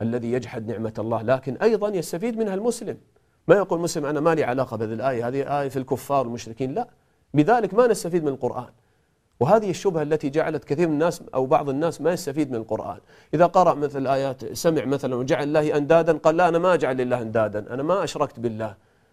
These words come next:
نعم صحيح، الحمد لله أنت مسلم والحمد لله على نعمة الإسلام، لكن هناك تنديد،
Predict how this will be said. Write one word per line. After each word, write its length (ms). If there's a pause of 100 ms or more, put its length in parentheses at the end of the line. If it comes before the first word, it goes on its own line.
(260)
نعم 220
صحيح، 320
الحمد 280
لله 140
أنت 160
مسلم 500
والحمد 360
لله 240
على 200
نعمة 300
الإسلام، 500 (400)
لكن 480
هناك 560
تنديد، 600